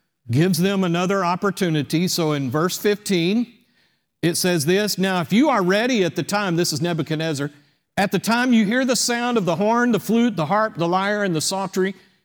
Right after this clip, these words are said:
in symphony with all kinds of music, you fall down and worship the image with I,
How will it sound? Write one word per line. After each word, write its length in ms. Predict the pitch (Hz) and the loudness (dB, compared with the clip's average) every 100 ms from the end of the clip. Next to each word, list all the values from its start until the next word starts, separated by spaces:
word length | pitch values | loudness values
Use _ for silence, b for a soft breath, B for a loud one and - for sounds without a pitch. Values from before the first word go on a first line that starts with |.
| 151 | -2
in 160 | 170 | 0
symphony 560 | - - 247 220 190 180 | 0 0 0 0 2 2
with 160 | 180 | 0
all 340 | 185 220 262 254 | 0 2 2 0
kinds 400 | 190 220 233 196 | -2 -2 -2 0
of 100 | 190 | 0
music, 520 | 196 196 151 165 - | 2 2 2 -2 2
you 140 | 196 | 2
fall 280 | 240 247 240 | 2 2 2
down 320 | 208 175 175 | 0 -2 0
and 140 | 180 160 | 0 0
worship 400 | 190 196 220 180 | 0 0 -2 0
the 180 | 220 190 | 0 0
image 340 | 160 160 156 | 0 0 -2
with 220 | 160 - | -2 -2
I, 240 | 165 165 | -2 -2